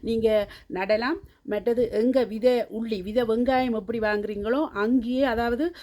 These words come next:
அ, சூப்பர் மார்க்கெட் வழியே விதை உள்ளி வர்றது நான் இன்னும் காணல. ஆனால் பெரும்படியா அந்த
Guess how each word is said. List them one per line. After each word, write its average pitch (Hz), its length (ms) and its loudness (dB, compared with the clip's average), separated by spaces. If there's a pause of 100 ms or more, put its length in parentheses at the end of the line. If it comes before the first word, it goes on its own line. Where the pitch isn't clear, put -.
(200)
அ, 185 160 2
சூப்பர் 269 340 2
மார்க்கெட் 269 340 0
வழியே 240 340 -2
விதை 240 240 -2
உள்ளி 254 340 0
வர்றது 226 360 0
நான் 214 200 -2
இன்னும் 220 200 -4
காணல. 202 380 -4
ஆனால் 254 540 0 (260)
பெரும்படியா 233 460 0
அந்த 240 380 -2